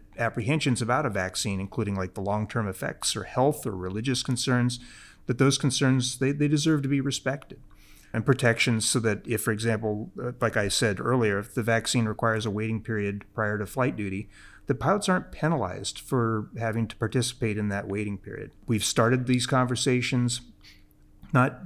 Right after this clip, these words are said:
in a material way, but we've made the issues and our concerns known to the company, and that we expect to have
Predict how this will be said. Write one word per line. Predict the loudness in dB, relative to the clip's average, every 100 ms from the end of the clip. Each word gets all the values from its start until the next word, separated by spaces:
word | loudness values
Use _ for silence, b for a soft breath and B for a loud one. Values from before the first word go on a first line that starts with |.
| 0
in | 2 4 2
a | 2
material | 0 4 6 6 6
way, | 4 2
but | 0
we've | -2 0
made | 2 2 2
the | -2 0
issues | 0 2 0
and | 0
our | -2
concerns | -2 0 0 2 0 -2 B B B B -20 -8 2
known | 4 6 6 2 0
to | 2
the | 2
company, | 2 2 2 0 0
and | 0 -2
that | 0
we | -2
expect | -2 -2 -4 -4
to |
have | -6 -4 -4